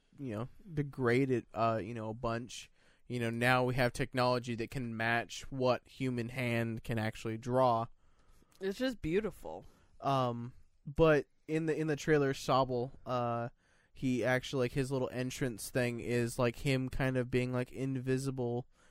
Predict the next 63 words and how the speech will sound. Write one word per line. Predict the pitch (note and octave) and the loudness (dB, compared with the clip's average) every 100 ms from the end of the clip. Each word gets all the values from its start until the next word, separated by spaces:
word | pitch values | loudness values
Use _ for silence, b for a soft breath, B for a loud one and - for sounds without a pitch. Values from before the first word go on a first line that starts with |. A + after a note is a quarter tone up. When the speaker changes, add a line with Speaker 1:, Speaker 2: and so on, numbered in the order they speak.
| _ | _
Speaker 1:
when | C3+ | -6
he | C3+ | -4
first | - - A#3+ | 0 8 12
Speaker 2:
Yeah, | A3+ A3 | 12 12
Speaker 1:
comes | G#3 | 12
out | |
Speaker 2:
that's | A3 A3+ | 10 10
Speaker 1:
of | - | 8
the | |
water. | - G#3 | 8 8
Speaker 2:
pretty | - A#2+ | 8 6
dope. | F3 E3 D3+ | 6 4 2
Speaker 1:
And | F3 D#3 | 2 4
it | |
Speaker 2:
He's | E3 | 6
Speaker 1:
looked | F#3+ G3 G3+ | 6 6 6
really | G#3+ | 6
Speaker 2:
literally | A#3+ B3+ C4 B3 A#3+ A3 G#3 G3+ | 10 12 12 12 12 10 6 2
invisible. | F#3 F3+ F3 E3 D#3 C3 - C3+ | 0 -2 -2 -4 -6 -12 -10 0
Speaker 1:
Yeah, | C#3 C3+ A2+ A#2+ - - | 4 4 2 -2 -12 -2
'cause | - F3 | 4 6
he, | E3+ G#3 | 6 4
'cause | F3 G#3 F#3 | 4 4 6
he's | G3 D#3+ | 4 4
a | |
lizard, | C#3+ D3 D#3 C#3 A#2+ B2 | 8 8 8 6 0 0
so | C#3+ | -2
he | C#3 | 0
kinda | D#3 C#3+ | 0 0
looks | C3+ C3+ - | 0 0 0
like | B2 | 0
it | C3 | -2
might | A#2 A#2+ | 0 2
Speaker 2:
He's | G#3+ | 4
Speaker 1:
be | |
like | A#2 A#3 | 4 10
a | |
Speaker 2:
slithering | A3+ G#3+ G3 F#3 | 10 10 6 2
around | E3+ D#3+ D#3+ D#3 D#3+ D#3 D#3 D3+ | 0 2 0 0 -2 -2 0 -2
Speaker 1:
Yeah. | B2+ G2 | -2 -2
Speaker 2:
and | C#3 C#3+ b b b b | -4 -8 b b b b
I | - A3+ | 2 4
bet | B3+ C4 | 6 4
he, | B3+ G#3+ F#3 - | 4 0 -2 0
I | G#3+ A#3+ | 4 8
bet | C4 C4+ | 8 8
he's | C4 A3 | 6 2
actually | A#2+ E3 - - E3 | 2 0 -2 -4 -2
pretty | - E3 | 0 0
dope. | D#3 D3 D3+ | 2 0 0
And | E3+ | 2
I | G3+ | 2
almost | G#3 G3+ G3 | 2 0 0
always | D#3 F3+ F3+ F3 | 2 4 2 0
like | D#3+ D#3 D#3+ | -2 -4 -4
the | D#3+ | -4
water | D3 D3 D3+ | -2 -2 -4
types | D3+ E3 E3 - | -4 -4 -4 -6
more | E3+ D3+ | -10 -8
than | D#3+ D#3 | -8 -8
the | D#3 D3 | -8 -8
other | D3 D#3 | -8 -10
types | - D3 G3 - - | -8 -8 -8 -12 -20